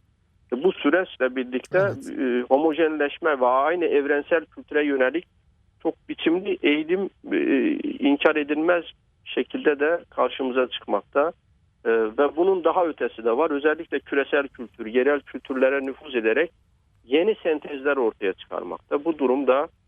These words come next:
Speaker 1: melez yapıların ve kimliklerin doğulmasında da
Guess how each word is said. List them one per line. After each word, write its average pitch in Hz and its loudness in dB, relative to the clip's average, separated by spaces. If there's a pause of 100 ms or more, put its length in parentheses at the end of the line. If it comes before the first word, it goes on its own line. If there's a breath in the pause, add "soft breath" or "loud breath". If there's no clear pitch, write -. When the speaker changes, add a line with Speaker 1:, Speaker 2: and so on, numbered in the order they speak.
(480)
Speaker 1:
melez 151 2
yapıların 135 -2
ve 131 0
kimliklerin 131 -2
doğulmasında 127 0
da 110 0